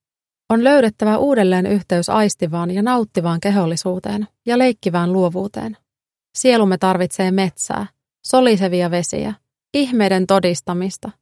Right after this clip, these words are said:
pysähtymistä ja läsnäoloa. En usko, että tarvitsemme epäterveellistä viihteen kulutusta, joka mielletään levoksi, tai lisää pienelektroniikkaa mittaamaan vointiamme. Kaipaamme inspiraatiota, liekkiä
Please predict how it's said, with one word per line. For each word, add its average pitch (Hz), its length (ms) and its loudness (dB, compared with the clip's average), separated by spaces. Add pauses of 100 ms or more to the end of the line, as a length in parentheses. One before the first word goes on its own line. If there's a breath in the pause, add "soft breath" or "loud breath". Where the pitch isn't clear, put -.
(280)
pysähtymistä 170 840 -4 (120)
ja 180 120 0
läsnäoloa. 170 640 -4 (800)
En 240 200 2
usko, 165 420 -2
että 175 220 -2
tarvitsemme 180 680 -2
epäterveellistä 180 840 -2
viihteen 185 440 -2
kulutusta, 190 640 -6 (280)
joka 196 200 2
mielletään 175 440 0
levoksi, 170 520 -4 (400)
tai 190 180 2
lisää 185 360 2
pienelektroniikkaa 165 1120 -2
mittaamaan 160 600 -4
vointiamme. 208 540 -6 (960)
Kaipaamme 196 540 2
inspiraatiota, 190 840 -2 (240)
liekkiä 190 640 0